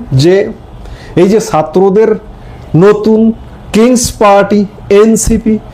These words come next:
পুরোপুরি একদম শুয়ে পড়েছে। সাম্প্রতিক সময়ে ছাত্র সংসদ নির্বাচনগুলোতে আপনারা দেখলেন। ইতিমধ্যে আপনারা বাংলাদেশের যাকে একটা প্রধান বিরো-, আহ, বড় একটি রাজনৈতিক দল আওয়ামী লীগ, বিএনপি আমরা বলে থাকি যে প্রধান দুটি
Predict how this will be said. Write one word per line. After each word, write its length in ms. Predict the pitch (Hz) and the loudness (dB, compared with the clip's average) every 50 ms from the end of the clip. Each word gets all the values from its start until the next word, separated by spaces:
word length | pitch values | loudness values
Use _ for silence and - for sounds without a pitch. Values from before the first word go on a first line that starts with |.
| - - - | -20 -10 -2
পুরোপুরি 460 | - 226 226 226 220 220 220 214 202 202 | 0 2 2 2 2 2 2 2 2 2
একদম 240 | 175 147 160 185 185 | 2 2 2 0 -2
শুয়ে 420 | - - - - 208 226 233 220 220 220 | -2 -4 -4 -2 2 2 4 2 2 2
পড়েছে। 340 | 208 202 196 190 196 - 208 208 - - - - - - - - | 2 0 0 -2 -2 -6 -8 -10 -10 -12 -18 -18 -18 -16 -10 -4
সাম্প্রতিক 560 | - 196 202 202 180 - 214 196 208 208 208 | 0 0 0 2 2 2 0 2 0 0 -2
সময়ে 360 | - - 202 196 196 196 196 | -2 -2 0 0 2 0 0
ছাত্র 320 | 196 - 160 156 - 147 156 180 | -2 -2 -4 -6 -4 -4 -6 -4
সংসদ 360 | - 190 196 180 - 208 170 165 165 | -2 -2 -2 0 0 -2 0 2 2
নির্বাচনগুলোতে 840 | 165 156 151 156 170 190 196 - 214 214 214 196 208 208 202 190 214 208 | 2 2 2 2 0 0 0 0 0 0 2 0 2 0 0 0 0 -2
আপনারা 320 | 196 202 196 202 202 208 190 | -2 -2 -2 -2 -2 0 0
দেখলেন। 400 | 175 202 185 196 196 202 208 202 185 - - - - - - - - - - - - - - - - | -2 -2 -2 0 0 0 -2 -2 -6 -14 -20 -20 -20 -20 -20 -20 -20 -20 -20 -20 -20 -20 -10 -2 0
ইতিমধ্যে 580 | 202 214 220 262 254 262 269 247 196 233 247 247 247 247 | 0 2 2 2 2 4 4 4 2 2 2 2 2 2
আপনারা 340 | 226 - - 214 233 226 220 | 0 0 -2 0 0 2 2
বাংলাদেশের 640 | 214 208 202 208 208 214 196 214 - - 220 220 208 208 185 - - - - - - - | 2 2 2 2 2 2 0 0 0 0 0 0 0 -2 -6 -8 -16 -20 -20 -10 -4 0
যাকে 520 | 131 175 185 185 185 185 185 - 208 208 202 202 - - | 2 2 4 2 2 0 -4 -2 0 2 2 2 2 0
একটা 160 | 165 - 185 170 - - | -2 -2 -4 -6 -4 -2
প্রধান 320 | 170 160 - 147 180 202 208 208 190 151 139 | -4 -2 0 0 0 2 2 2 0 2 2
বিরো-, 300 | 156 170 175 190 196 180 | 2 2 2 2 2 2
আহ, 60 | 180 165 156 147 139 139 127 123 156 | 2 2 2 2 2 2 0 2 2
বড় 160 | 196 220 226 233 | 4 4 6 4
একটি 180 | 220 226 - 220 | 4 2 2 0
রাজনৈতিক 560 | 202 190 160 135 135 165 185 196 180 190 196 170 | 2 2 0 0 0 0 0 0 0 0 -2 0
দল 200 | 165 196 196 185 185 | 0 2 2 2 2
আওয়ামী 260 | 165 151 156 165 180 190 | 2 2 2 2 2 2
লীগ, 120 | 196 180 156 156 | 0 0 0 0
বিএনপি 380 | 175 180 180 180 175 190 190 185 185 180 | 2 2 0 0 0 -2 0 0 0 2
আমরা 180 | 170 160 165 | 2 0 0
বলে 280 | 156 143 160 160 170 175 | 0 0 0 0 0 -2
থাকি 240 | 175 170 156 185 175 156 160 | -2 -2 0 0 2 2 2
যে 60 | 170 165 - | 0 -2 -2
প্রধান 360 | 156 147 120 120 165 190 196 202 208 190 156 | -2 -2 0 0 0 0 0 0 0 0 0
দুটি 220 | 160 165 165 170 | 0 0 0 0